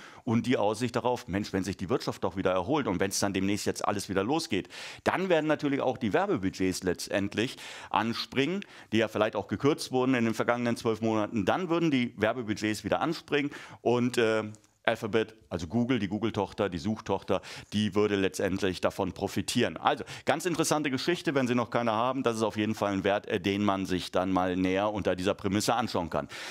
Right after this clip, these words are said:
Jetzt haben wir einfach mal den Rechner angeworfen, geschaut, Mensch, <clears throat> was ist denn da eigentlich jetzt gerade, welche Werte gibt es denn noch, die da unter Umständen in, na, in der Nähe, ähm, des Allzeithochs sind?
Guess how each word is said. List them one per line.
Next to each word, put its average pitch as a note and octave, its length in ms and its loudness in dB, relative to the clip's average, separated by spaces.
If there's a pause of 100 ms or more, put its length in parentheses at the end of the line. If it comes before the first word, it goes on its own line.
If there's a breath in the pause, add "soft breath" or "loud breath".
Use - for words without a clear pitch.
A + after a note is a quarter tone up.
(200 loud breath)
Jetzt A2+ 140 4
haben F3 100 4
wir F3+ 80 4
einfach F3 160 0
mal D#3+ 120 2
den C#3 120 2
Rechner C#3 280 2
angeworfen, D#3 440 2
geschaut, C3+ 380 0
Mensch, - 240 0 (100)
<clears throat> A#2+ 360 -2
was F#2+ 200 -2
ist - 220 -4
denn B2+ 120 2
da A2 120 2
eigentlich G#2 400 -2
jetzt - 160 -2
gerade, G#2 320 0
welche A2+ 220 2
Werte C3+ 200 2
gibt B2 180 -4
es C3 100 -4
denn A#2 140 2
noch, D3 180 0
die A2+ 140 -2
da G2 80 4
unter G2 220 0
Umständen A2 680 0
in, A#2 260 2
na, A2 180 4
in A2+ 220 0
der G#2 160 4
Nähe, A#2 580 4 (520 loud breath)
ähm, A2+ 640 2
des A#2 240 0
Allzeithochs A#2 960 0 (160)
sind? F#2+ 540 0